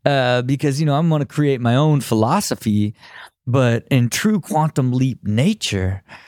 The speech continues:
I said to, to Price, I said, you know, "An, a, a quantum leap for me would be to have my own book sharing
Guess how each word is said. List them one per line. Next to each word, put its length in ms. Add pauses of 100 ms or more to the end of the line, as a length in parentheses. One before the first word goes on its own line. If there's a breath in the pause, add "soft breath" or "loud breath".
(280 loud breath)
I 80
said 640
to, 320
to 180
Price, 480
I 80
said, 420
you 80
know, 280
"An, 260
a, 200
a 60
quantum 540
leap 240
for 160
me 260
would 220
be 160
to 80
have 480
my 160
own 300
book 360
sharing 760